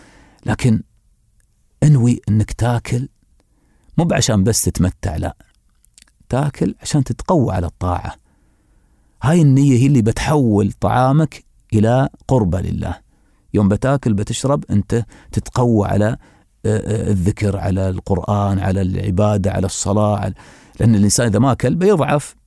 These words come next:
ب-، ب-، يعني ما بيكون عنده قوة. تاكل إظهار لنعمة الله عليك، هاي، هاي نعمة الله أنا أكلها،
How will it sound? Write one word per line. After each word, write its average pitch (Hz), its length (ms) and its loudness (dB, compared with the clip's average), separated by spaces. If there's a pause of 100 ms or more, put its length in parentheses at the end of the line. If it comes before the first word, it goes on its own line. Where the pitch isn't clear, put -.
ب-، - 40 -2
ب-، 101 680 -4
يعني 107 200 0
ما 123 100 4
بيكون 151 300 0
عنده 143 260 2
قوة. 139 320 2 (1160)
تاكل 147 420 -2 (840)
إظهار 123 320 2
لنعمة 110 440 2
الله 104 180 -2
عليك، 110 440 -4 (160)
هاي، 117 140 -4
هاي 120 200 2
نعمة 123 340 2
الله 117 200 0
أنا 180 160 0
أكلها، 160 320 -4